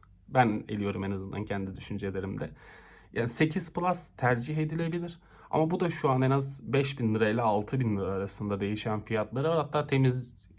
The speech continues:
e, yüz yirmi sekiz gigabaytlarına falan giderseniz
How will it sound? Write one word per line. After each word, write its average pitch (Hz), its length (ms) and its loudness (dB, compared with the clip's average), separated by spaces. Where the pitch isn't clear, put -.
e, 104 100 -2
yüz 107 240 -2
yirmi 110 140 -2
sekiz 117 260 -2
gigabaytlarına 120 560 0
falan 113 260 0
giderseniz 196 540 -4